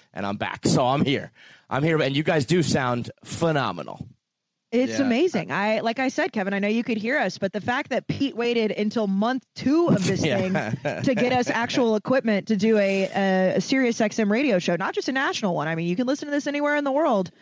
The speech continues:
Speaker 2: and Pete didn't give a shit until now. But I will say,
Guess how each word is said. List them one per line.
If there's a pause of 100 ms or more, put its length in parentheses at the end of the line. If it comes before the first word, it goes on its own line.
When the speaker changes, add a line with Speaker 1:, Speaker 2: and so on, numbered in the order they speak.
(180)
Speaker 2:
and
Pete
didn't
give
a
shit
until
now.
But
I
will
say,